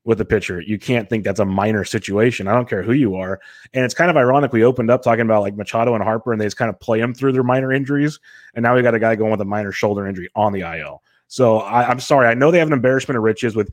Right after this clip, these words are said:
Framber coming back on Friday. Odorizzi's coming back shortly. Even Urquidy might be back on Tuesday.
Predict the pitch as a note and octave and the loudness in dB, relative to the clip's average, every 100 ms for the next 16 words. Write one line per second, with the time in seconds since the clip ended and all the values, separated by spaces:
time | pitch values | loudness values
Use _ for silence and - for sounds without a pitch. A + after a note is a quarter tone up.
0 | - _ - A2+ A2 A2+ A2 A2 G#2+ G#2+ | -10 _ -10 -4 -2 -2 -2 -2 0 -2
1 | G#2+ G#2+ G2 G#2+ G#2 G#2 G2+ G#2+ G#2+ A2 | -2 -4 -2 0 2 0 0 0 2 0
2 | G#2+ F#2+ F#2 - A#2 G2 G#2+ - - A2+ | -2 -8 -12 -6 -4 -2 -2 -2 -2 0
3 | A2 G#2+ G#2+ - - A#2+ B2+ A#2 - D3 | 0 -2 -6 -10 -6 -2 0 -2 -2 -4
4 | C3 A2 G2+ G#2+ G#2 A2 G#2+ G#2 - C3 | -2 0 -2 -2 0 0 -2 -6 -2 -2
5 | G#2 D#2+ | -2 -10